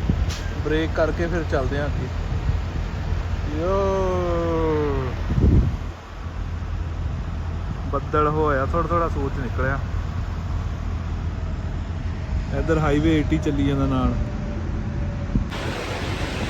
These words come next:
ਗ੍ਰੈਂਡ ਆਈਲੈਂਡ, ਨਬਰਾਸਕਾ। ਉਹੂ। ਦੇਖੋ ਤੇਲ ਦੀ ਆਇਲ ਆ।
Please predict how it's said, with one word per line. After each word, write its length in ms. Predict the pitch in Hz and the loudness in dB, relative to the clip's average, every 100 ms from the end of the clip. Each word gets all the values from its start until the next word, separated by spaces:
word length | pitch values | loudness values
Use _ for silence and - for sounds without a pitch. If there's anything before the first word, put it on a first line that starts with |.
| - - - 214 220 - - - - - - - - - - - - - - - - - | -4 -6 -4 -4 -2 -4 -4 -4 -4 -4 -2 -2 -2 -2 -2 -4 -4 -6 -6 -4 -4 4
ਗ੍ਰੈਂਡ 440 | 180 202 233 240 | 8 8 8 6
ਆਈਲੈਂਡ, 400 | 226 214 214 220 208 | 6 6 6 4 4
ਨਬਰਾਸਕਾ। 720 | 196 196 196 196 - 220 170 - - - - - - - - - - - - - - - | 2 4 2 2 4 4 4 -2 -10 -10 -10 -12 -12 -12 -14 -12 -12 -10 -10 -8 -10 0
ਉਹੂ। 680 | 381 - 349 403 453 415 349 262 - - - - - - - - - - | 0 4 6 10 10 10 6 2 0 0 0 -2 -6 -6 -6 -4 -4 -2
ਦੇਖੋ 300 | 170 - 202 | -2 2 2
ਤੇਲ 320 | 196 190 185 | 2 2 2
ਦੀ 180 | - 196 | 2 4
ਆਇਲ 280 | 170 165 | 4 4
ਆ। 80 | 165 | 2